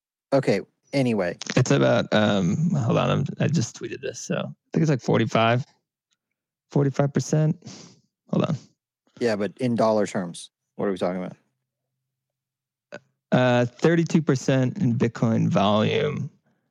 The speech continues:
Speaker 2: Um, let me look at the dollar terms. I'll be right back. I'll get back to you.
Speaker 1: All right. While he's looking that up,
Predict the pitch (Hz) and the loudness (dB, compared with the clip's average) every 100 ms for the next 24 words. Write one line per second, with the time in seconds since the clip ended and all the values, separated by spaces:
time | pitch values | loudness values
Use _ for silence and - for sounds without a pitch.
0 | _ - 123 107 107 104 101 107 - 123 | _ -2 0 2 2 2 0 -4 -2 0
1 | 127 123 110 - 104 - - - 123 120 | 0 0 -2 0 0 0 0 -2 0 0
2 | 110 107 - - - _ _ - 208 185 | 0 -2 -4 -8 -20 _ _ -2 -2 0
3 | - - - _ _ _ _ _ 117 87 | -4 -8 -16 _ _ _ _ _ -6 -6
4 | - _ _ - 120 139 160 160 139 120 | -10 _ _ -4 2 2 4 2 2 0
5 | 127 117 110 107 95 90 78 | -2 -4 -4 -2 -2 -4 -6